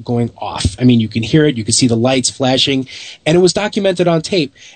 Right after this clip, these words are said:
And I've had that happen with her before. I don't know if it's like the spirits coming to her or if it's her psychic ability that is causing this to happen. And two,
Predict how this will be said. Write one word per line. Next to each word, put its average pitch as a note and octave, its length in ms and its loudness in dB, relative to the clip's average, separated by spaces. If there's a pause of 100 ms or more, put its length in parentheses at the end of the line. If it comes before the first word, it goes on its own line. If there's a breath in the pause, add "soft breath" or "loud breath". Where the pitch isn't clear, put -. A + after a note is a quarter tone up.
And D#3 120 2
I've D#3+ 120 0
had G3+ 160 0
that E3 100 0
happen D#3 340 0
with C3+ 140 -2
her C#3 100 -4
before. A#2+ 380 0
I B2+ 140 0
don't C#3+ 180 0
know C#3 140 0
if B2+ 80 -4
it's - 160 -4
like B2+ 140 -2
the - 60 -6
spirits - 440 -2
coming F3+ 320 -2
to G3 160 -2
her F#3+ 320 0 (340 loud breath)
or C#3 240 2
if C3 260 -2
it's B2 200 2
her B2 320 2
psychic B2+ 420 0
ability B2 480 4
that A2+ 160 2
is G#2+ 140 0
causing G#2+ 400 0
this G2+ 140 2
to A2+ 80 -4
happen. A2+ 480 -2 (520 loud breath)
And B2+ 460 2
two, B3 320 4